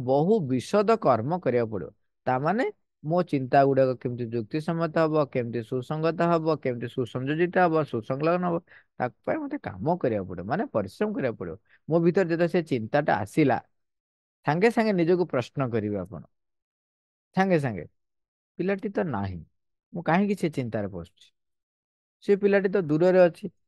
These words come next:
ମୁଁ ଯଦି ଚିନ୍ତା କରୁଛି, ତେବେ ତା ଉପରେ ପ୍ରଭାବ ପଡ଼ିପାରେ,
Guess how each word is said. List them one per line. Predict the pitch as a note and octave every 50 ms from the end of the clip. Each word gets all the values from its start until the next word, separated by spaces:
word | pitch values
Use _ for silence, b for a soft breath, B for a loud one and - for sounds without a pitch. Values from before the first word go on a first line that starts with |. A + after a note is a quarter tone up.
| _ _ _ -
ମୁଁ | B2 C#3 F3 F#3+
ଯଦି | F#3 G#3 G3 G3+ G3+
ଚିନ୍ତା | - G#3 G3 F#3+ F3 G3+ G3+
କରୁଛି, | F#3 G#3+ G#3+ G3+ F3+ F3+ F3+
ତେବେ | E3+ F3 G3 F#3+
ତା | F#3 F3+ F3 F#3+
ଉପରେ | G3 A3 G#3 G3+
ପ୍ରଭାବ | F#3+ F#3+ F3 F3+ F3+ F#3
ପଡ଼ିପାରେ, | G#3 G3 F#3+ F#3+ F#3+ G3 F#3+ G3 G3+